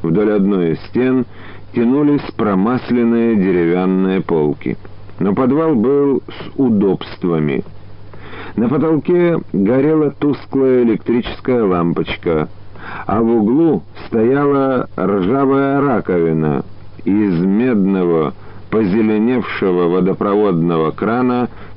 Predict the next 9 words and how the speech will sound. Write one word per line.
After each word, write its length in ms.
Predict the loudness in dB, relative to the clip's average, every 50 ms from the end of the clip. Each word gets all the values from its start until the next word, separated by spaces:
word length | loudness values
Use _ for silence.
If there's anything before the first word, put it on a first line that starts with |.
| -6
тоненькой 720 | -2 0 0 2 2 2 2 0 0 0 0 0 0 0 -2 -6
струйкой 720 | -12 -6 -2 0 2 2 2 2 0 0 0 0 0 0
текла 420 | -2 -2 -4 -2 0 -2 0 0 0
вода. 460 | 0 0 0 0 0 0 -2 -4 -6 -8 -12 -14 -16 -16 -16 -16 -16 -16 -16 -16 -16 -16 -16 -16 -16 -16 -16 -16 -16 -16 -16 -16 -16 -16 -14 -14 -14 -14 -14 -14 -10 -6
Подвал 380 | -2 0 0 0 2 2 2
был 260 | 2 4 4 2 2 2
тесно 460 | 0 0 0 0 0 0 0 0 2
набит 400 | 2 2 2 2 2 2 2 2 2
людьми. 580 | 2 2 4 2 2 2 2 2 0 -2 -2